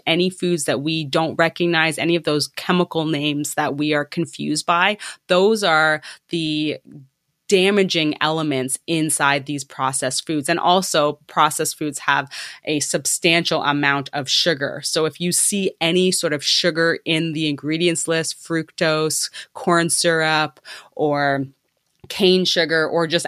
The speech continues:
added sugar, that is also an alarm bell because there's so much added sugar in,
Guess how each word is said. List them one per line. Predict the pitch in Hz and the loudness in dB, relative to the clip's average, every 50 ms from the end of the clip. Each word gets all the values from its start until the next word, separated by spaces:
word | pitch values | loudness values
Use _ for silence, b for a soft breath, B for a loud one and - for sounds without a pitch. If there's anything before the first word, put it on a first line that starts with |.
| - | 0
added | 160 156 156 165 160 156 147 139 | 2 2 2 4 2 0 0 0
sugar, | - - - 165 143 151 156 151 160 156 - B B B B B | 0 0 0 0 2 2 2 2 2 0 -4 B B B B B
that | - 165 160 175 185 180 | 0 2 4 4 4 2
is | 165 160 160 | 2 2 2
also | 147 151 151 - 165 151 | 2 2 0 -2 -4 -4
an | 147 | -4
alarm | 143 143 139 135 139 139 139 | -4 -4 -2 -2 -2 -2 -4
bell | 135 135 135 139 | -4 -4 -4 -4
because | 135 143 139 160 147 143 | -4 -6 -8 -8 -6 -6
there's | 156 151 - | -4 -4 -4
so | - - - 160 156 | -2 0 0 0 0
much | 156 160 147 147 - - - | 0 -2 -2 -4 -4 -2 0
added | 147 143 143 147 143 | 0 2 0 0 0
sugar | - - - 151 143 147 143 143 143 - _ _ | -2 -2 -2 -2 -2 -2 -2 -2 -2 -4 _ _
in, | - 147 147 139 139 135 135 135 | -2 -2 0 0 -2 -2 -4 -6